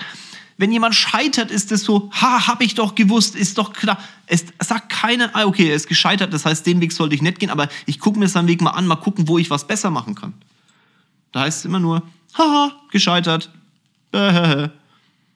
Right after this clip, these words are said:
Das ist doch ganz, ganz mies. Lasst uns zusammen gucken, dass das in Deutschland vielleicht ein bisschen anders wird. Im Inner Circle sprechen wir darüber. Das ist genau der Punkt.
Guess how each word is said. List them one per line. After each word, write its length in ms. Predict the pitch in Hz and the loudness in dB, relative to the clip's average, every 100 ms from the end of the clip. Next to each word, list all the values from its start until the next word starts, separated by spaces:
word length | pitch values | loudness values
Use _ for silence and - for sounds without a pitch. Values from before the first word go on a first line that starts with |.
| _ _ _ _ _ _ | _ _ _ _ _ _
Das 180 | - 95 | -16 -14
ist 140 | 95 | -10
doch 140 | 101 - | -10 -4
ganz, 240 | 120 123 | -4 -4
ganz 220 | 120 113 | -6 -4
mies. 320 | 117 123 107 - - - | 0 0 -2 -12 -20 -8
Lasst 260 | - 175 - | -2 -2 0
uns 180 | 226 208 | -4 -2
zusammen 400 | 202 - 190 165 | -4 -2 0 0
gucken, 280 | - 175 160 | -2 -2 -4
dass 160 | 139 | -4
das 160 | - 139 | -6 -6
in 100 | 135 | -4
Deutschland 340 | 131 127 139 | -4 -4 -6
vielleicht 220 | 135 131 | -4 -6
ein 40 | - | -6
bisschen 180 | 135 139 | -8 -2
anders 340 | 160 156 - | 0 0 -2
wird. 180 | - - _ _ _ _ - - - _ | -10 -10 _ _ _ _ -20 -20 -20 _
Im 100 | - | 0
Inner 160 | 170 208 | 4 4
Circle 320 | 185 214 233 | 2 0 2
sprechen 320 | 220 - 233 | -2 -2 -4
wir 80 | 226 | -2
darüber. 280 | 147 107 110 - | -2 -4 -6 -6
Das 160 | 143 170 | -6 -4
ist 100 | 180 | -2
genau 220 | 170 180 | 0 0
der 80 | 180 | -2
Punkt. 280 | - 190 | -4 -4